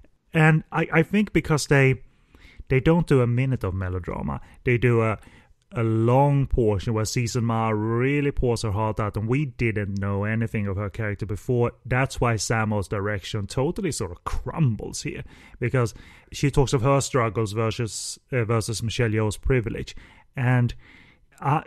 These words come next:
the social commentary might not be off versus reality, but it's off within the reality of this movie, because we have now entered something way different. And even for Hong Kong cinema, you need to fit the pieces together sometimes ever so slightly with a little spit and glue.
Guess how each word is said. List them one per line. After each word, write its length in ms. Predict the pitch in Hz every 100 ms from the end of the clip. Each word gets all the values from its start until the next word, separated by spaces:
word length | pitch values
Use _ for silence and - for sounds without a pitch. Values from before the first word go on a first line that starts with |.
| 165
the 220 | 131 147
social 380 | - 185 180 220
commentary 540 | 180 196 190 190 196
might 260 | 160 165 170
not 220 | 170 -
be 100 | 143
off 260 | 127 139 -
versus 440 | 135 131 123 117
reality, 520 | 107 107 127 180 190
but 120 | 139 139
it's 160 | 127 -
off 320 | 135 147 -
within 360 | 135 123 117 113
the 100 | 113
reality 420 | 113 110 113 117
of 120 | 101
this 180 | 107 -
movie, 240 | 143 175
because 380 | 127 123 117 -
we 360 | 117 135 156 165 -
have 280 | - 123
now 220 | 110 107 101
entered 360 | 101 98 110
something 360 | - 104 107 104
way 180 | 120 143
different. 460 | 123 107 117 107 -
And 280 | 113 113 -
even 240 | 170 185 190
for 80 |
Hong 160 | 170 160
Kong 160 | 151 135
cinema, 360 | 147 131 117
you 160 | 110 139
need 380 | - 175 175 160
to 100 | 147
fit 260 | - 120 -
the 100 | 110
pieces 460 | 101 107 87 113
together 480 | - 113 104 98 92
sometimes 580 | 95 107 101 107 95 92
ever 240 | - 135 117
so 220 | - -
slightly 480 | - 120 101 98 101
with 180 | 101 104
a 80 |
little 360 | 107 120 135 92
spit 320 | - - 71
and 100 | -
glue. 280 | - 147 67